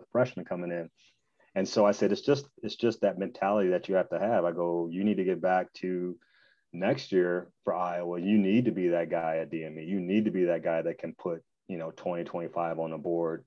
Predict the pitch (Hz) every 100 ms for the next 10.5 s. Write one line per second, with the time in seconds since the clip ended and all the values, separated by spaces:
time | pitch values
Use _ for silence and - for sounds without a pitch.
0 | - 87 85 87 82 92 92 - 90 87
1 | 85 87 87 85 87 82 - 90 85 87
2 | 87 82 82 92 90 80 92 110 82 82
3 | - _ - - - 101 98 101 82 110
4 | 113 - - 92 98 95 90 110 90 87
5 | 90 90 85 87 - 95 95 85 82 -
6 | 110 - - 87 - 92 92 87 90 92
7 | 90 87 90 90 90 - - 90 92 90
8 | 87 87 82 82 - 110 101 95 113 -
9 | 135 139 - - - - 98 98 95 101
10 | 98 - 98 95 92